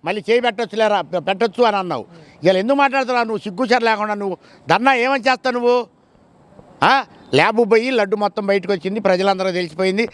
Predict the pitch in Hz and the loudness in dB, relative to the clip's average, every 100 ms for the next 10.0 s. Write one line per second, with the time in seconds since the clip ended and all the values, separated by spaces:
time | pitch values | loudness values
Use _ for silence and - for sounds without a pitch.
0 | - - - 151 208 220 180 214 220 220 | -14 -20 -2 2 2 2 2 2 4 0
1 | 202 196 202 185 156 - - 220 214 220 | 0 2 2 2 -4 -4 -2 -2 0 2
2 | 220 214 202 165 190 175 - 147 170 175 | 2 0 -2 -6 -4 -4 -6 -2 0 2
3 | 175 185 196 160 - _ - 156 160 196 | 2 2 2 -2 -8 _ -6 -4 0 0
4 | 190 202 202 190 180 139 - _ _ - | 0 -4 -6 -4 -4 -4 -8 _ _ -4
5 | 147 165 175 196 214 226 208 202 202 202 | -2 0 0 0 2 2 0 -4 -6 -2
6 | 226 202 190 175 175 _ 233 226 214 190 | -2 -4 -8 -8 -8 _ -4 -2 -4 -8
7 | 170 175 143 110 - - - - 123 156 | -8 -6 -6 -10 -14 -20 -20 -2 2 2
8 | 143 156 190 214 233 262 - _ _ - | 2 2 4 4 4 0 -4 _ _ -12
9 | 139 170 202 214 180 202 196 202 247 | -8 -4 -2 -2 0 0 0 0 -2